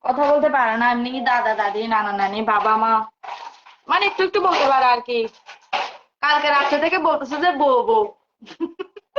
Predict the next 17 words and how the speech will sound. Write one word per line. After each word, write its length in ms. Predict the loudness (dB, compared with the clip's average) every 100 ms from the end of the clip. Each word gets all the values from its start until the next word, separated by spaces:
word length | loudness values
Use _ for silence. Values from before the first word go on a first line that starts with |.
| -6 -4 -4 -4 -8 -4
ও 100 | 0 2
দাদি 260 | 2 2 2
ওকে 200 | 2 2
বউ 200 | 4 4
বউ 160 | 4 0
শিখাইছে, 380 | 0 -2 0 0
ও 80 | 2
কালকে 280 | 0 0 0
রাত্রে 240 | 0 -2
থেকেই 240 | -4 0 2
বউ 180 | 2 2
বউ 140 | 2 0
বলতেছে। 400 | 0 -4 -6 -8 -8 _ _ _ _ _ _ -4
ওর 120 | 0
বাবা 240 | 2 4 2
বলতেছে 340 | 0 0 0 0
যে 240 | 0 0